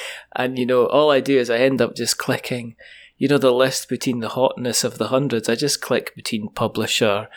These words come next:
and, you know, board game name. And <laughs> that's kind of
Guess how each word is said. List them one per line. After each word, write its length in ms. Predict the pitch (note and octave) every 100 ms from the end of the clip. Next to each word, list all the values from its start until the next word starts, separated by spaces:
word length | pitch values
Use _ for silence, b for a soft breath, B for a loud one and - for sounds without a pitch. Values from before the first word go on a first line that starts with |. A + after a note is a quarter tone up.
| B B B B B
and, 320 | - A2+ A2 - -
you 140 | A#2
know, 200 | G#2+ G2+
board 380 | - A2+ A2+ -
game 320 | A#2+ G#2+ G#2
name. 440 | G#2+ G#2+ A2 G#2+ _ _
And 220 | - B2 - C5+ D5+
<laughs> 260 | E5 - D#5
that's 260 | - -
kind 240 | - F3 E3
of 120 | D#3+